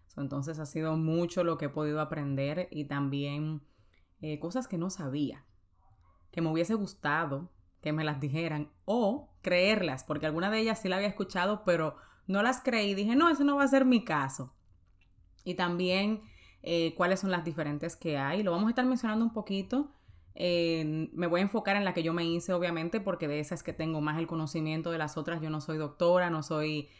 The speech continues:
profesional en el área de la salud, ni nada de eso. Te estoy, te voy a hablar de todo eso desde mi experiencia personal. Y también te voy a estar comentando cómo yo me encontraba emocionalmente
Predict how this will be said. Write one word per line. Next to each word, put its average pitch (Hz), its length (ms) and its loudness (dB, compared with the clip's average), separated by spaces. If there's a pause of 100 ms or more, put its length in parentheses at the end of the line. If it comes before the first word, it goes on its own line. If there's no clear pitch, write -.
(280)
profesional 156 540 0
en 160 100 2
el 156 80 0
área 151 220 0
de 147 40 0
la 143 120 -2
salud, 226 420 4
ni 180 180 2
nada 160 280 2
de 156 240 0
eso. 139 380 -10
Te 131 80 -14
estoy, 143 280 -2
te 143 80 -4
voy 143 120 2
a 156 40 2
hablar 165 160 0
de 175 80 -6
todo 165 220 0
eso 185 240 -2
desde 151 320 -6
mi 143 200 -2
experiencia 143 960 -4 (380)
personal. 131 640 -8 (240)
Y 196 160 -2
también 170 720 -2 (960)
te 175 100 0
voy 165 180 2
a - 20 4
estar 202 260 0
comentando 156 840 -2
cómo 208 220 0
yo 208 200 0
me 214 100 0
encontraba 165 600 -2
emocionalmente 156 1300 -2